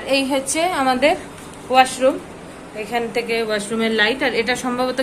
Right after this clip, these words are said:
গিজারের। আহ, আমি একবার এন্ট্রি নিই এখানে। এইটা হচ্ছে ওয়েস্টার্ন টয়লেট, জেট ফেট সব রয়েছে। হ্যাঁ, এখানেই রয়েছে গিজার,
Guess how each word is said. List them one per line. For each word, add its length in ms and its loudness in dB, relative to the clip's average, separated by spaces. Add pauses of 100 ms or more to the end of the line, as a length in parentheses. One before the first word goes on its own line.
গিজারের। 420 2
আহ, 1400 -4
আমি 140 -4
একবার 320 -2
এন্ট্রি 400 -2
নিই 180 -2
এখানে। 380 -4 (3000)
এইটা 260 2
হচ্ছে 440 2 (200)
ওয়েস্টার্ন 480 0
টয়লেট, 480 6 (600)
জেট 300 0
ফেট 180 -2
সব 240 2
রয়েছে। 340 4
হ্যাঁ, 320 0
এখানেই 420 2
রয়েছে 440 2 (1400)
গিজার, 380 4